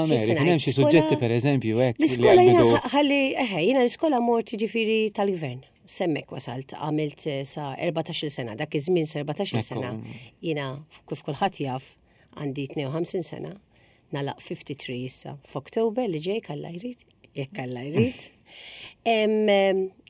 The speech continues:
Speaker 1: kont inħobb ħafna l-iskola jiena, l-Ingliż kien suġġett li kont inħobb, eh, is-somom. Kont inħobb, eh, ħafna l-iskola, però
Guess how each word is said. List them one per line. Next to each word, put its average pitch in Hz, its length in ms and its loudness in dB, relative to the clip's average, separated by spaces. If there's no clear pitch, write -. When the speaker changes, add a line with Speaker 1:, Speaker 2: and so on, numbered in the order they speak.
Speaker 1:
kont 381 300 6
inħobb 320 260 4
ħafna 285 240 0
l-iskola 165 460 -2
jiena, 147 400 -2
l-Ingliż 196 580 0
kien 180 160 -2
suġġett 170 480 -4
li 147 80 -6
kont - 240 -14
inħobb, 151 640 -8
eh, 65 380 -16
is-somom. 139 720 -8
Kont 392 240 0
inħobb, 233 400 2
eh, 180 540 4
ħafna - 360 -4
l-iskola, 143 480 -6
però 285 460 4